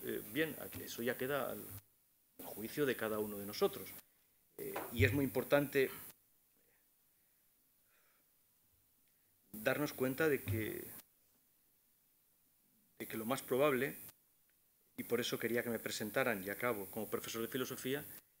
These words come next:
es que, eh, la filosofía no ha hecho otra cosa que intentar cerrar esa herida. Pero no lo ha conseguido. No tenemos entre manos ninguna institución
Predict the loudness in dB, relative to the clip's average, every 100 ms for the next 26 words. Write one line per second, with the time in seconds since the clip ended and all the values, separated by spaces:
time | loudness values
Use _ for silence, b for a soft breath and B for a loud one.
0 | _ -8 -6 0 2 2 0 -8 -10 -16
1 | _ _ _ -6 -2 -2 -2 -6 -2 -2
2 | 0 0 0 0 -2 -4 -6 -6 -4 -4
3 | -6 -10 -6 -2 0 0 0 -2 -4 -2
4 | -2 0 -4 -6 -12 -6 -4 -6 -8 -14
5 | _ _ _ _ _ _ _ _ _ _
6 | _ _ _ _ _ _ _ 4 6 6
7 | 2 -4 -16 -10 -2 4 6 6 2 -4
8 | -8 -14 _ _ _ _ _ _ _ _
9 | _ _ _ _ _ _ -16 -14 -4 0
10 | 2 2 2 2 0 -2 -6 -8 -6 -2
11 | 0 0 -2 -4 -6 -2 0 0 2 2
12 | 2 0 -2 -6 -4 -4 -6 -8 -4 -4
13 | -4